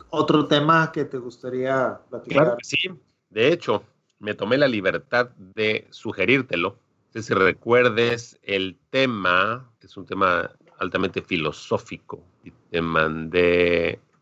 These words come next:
Speaker 2: la, ¿cómo se llama la, la que te mandé? El póster que te mandé.
Speaker 1: Ah, sí, las falacias.
Speaker 2: ¿Tienes, eh, te mandé el que está en español o tienes el que está en inglés?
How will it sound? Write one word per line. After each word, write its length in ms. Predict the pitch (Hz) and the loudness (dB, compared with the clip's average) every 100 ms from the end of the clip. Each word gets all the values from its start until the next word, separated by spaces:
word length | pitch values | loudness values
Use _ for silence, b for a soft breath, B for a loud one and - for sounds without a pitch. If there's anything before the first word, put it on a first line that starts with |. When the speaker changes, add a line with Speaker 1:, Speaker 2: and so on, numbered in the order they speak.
| _ _ | _ _
Speaker 2:
la, 800 | 120 82 80 78 76 73 73 71 71 73 _ _ _ | -8 -2 2 2 4 4 2 0 -6 -16 _ _ _
¿cómo 180 | 135 117 | -14 -8
se 140 | 85 | -2
llama 220 | 85 85 | 0 2
la, 220 | 78 73 78 | 0 -4 -8
la 100 | 78 | -10
que 80 | |
te 100 | 80 | -8
mandé? 360 | 76 78 98 110 - - | -4 -2 -2 -4 -8 -14
El 160 | 117 | -14
póster 500 | - 113 - - - - _ | -2 0 0 0 -2 -2 _
que 100 | - | -10
te 100 | 85 | -6
mandé. 380 | 80 80 90 92 _ _ _ | -4 -2 -2 -6 _ _ _
Speaker 1:
Ah, 320 | - 170 180 175 | 0 2 4 2
sí, 200 | - 170 | 2 4
las 220 | 170 151 - | 4 2 2
falacias. 480 | 147 156 147 107 _ _ - - | 0 0 -4 -8 _ _ -20 -2
Speaker 2:
¿Tienes, 280 | 120 147 127 | 4 4 6
eh, 160 | 98 - | 2 2
te 100 | 104 | 2
mandé 460 | 95 95 107 151 | 4 4 4 4
el 100 | 147 | 4
que 80 | 110 | 0
está 160 | 92 117 | -4 0
en 80 | 120 | 0
español 440 | 117 87 98 - | 0 -4 -4 -2
o 260 | 123 170 143 | 0 0 0
tienes 260 | 104 104 104 | -2 -4 -4
el 80 | - | -12
que 240 | - 90 | -16 -20
está 160 | 80 95 | -6 -4
en 80 | |
inglés? 420 | 90 82 85 - | -4 -6 -8 -10